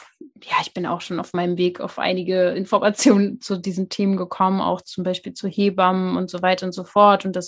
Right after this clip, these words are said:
ist früher, ob das nun so war, ich war jetzt nicht live dabei oder ich weiß nichts mehr davon, aber, ähm, dass ja auch viele weise Frauen einfach Wissen hatten, weil sie so verbunden noch waren mit ganz viel Energie, die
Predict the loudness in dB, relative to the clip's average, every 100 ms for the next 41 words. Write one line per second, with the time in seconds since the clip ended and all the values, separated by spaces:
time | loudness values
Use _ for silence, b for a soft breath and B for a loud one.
0 | -8 -12 -2 2 2 0 B B B B
1 | B B B B B 0 6 6 8 8
2 | 6 6 6 8 6 4 0 -2 2 2
3 | 0 -4 2 2 2 -4 0 0 0 -2
4 | -4 -2 0 2 0 -4 -2 -2 0 2
5 | 2 2 4 4 4 2 0 -2 -6 -6
6 | -6 0 2 2 2 4 6 4 2 0
7 | 2 2 2 0 -2 -4 -4 0 4 4
8 | 4 2 0 -4 -4 -4 -4 0 0 8
9 | 6 6 -4 -6 -6 -6 -8 -8 -8 -8
10 | -8 -6 -4 -2 -2 -2 -2 -4 -10 -18